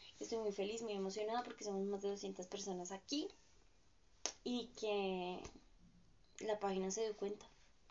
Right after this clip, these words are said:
que somos muchos y que escuchan mucho mis podcasts y se los agradezco con todo mi corazón. Y nada, voy a ser más juiciosa con los podcasts, van a ver.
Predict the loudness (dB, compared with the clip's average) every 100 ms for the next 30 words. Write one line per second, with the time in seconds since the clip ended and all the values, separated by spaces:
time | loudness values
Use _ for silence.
0 | -8 -6 -2 0 0 0 -2 -2 -4 -10
1 | -14 -14 -10 -8 -6 -4 -2 -2 -2 -4
2 | -6 -4 -4 -4 -6 -8 -8 -12 -4 -2
3 | -2 -4 -2 0 2 2 2 0 -4 -6
4 | 2 4 4 2 0 -2 0 0 0 -6
5 | -18 -16 -16 -18 -18 -20 -20 -8 -2 2
6 | 4 4 4 4 2 -2 -8 -16 -20 -6
7 | 0 2 4 4 2 2 0 0 0 0
8 | -4 -4 -4 -6 -6 -4 0 0 0 -4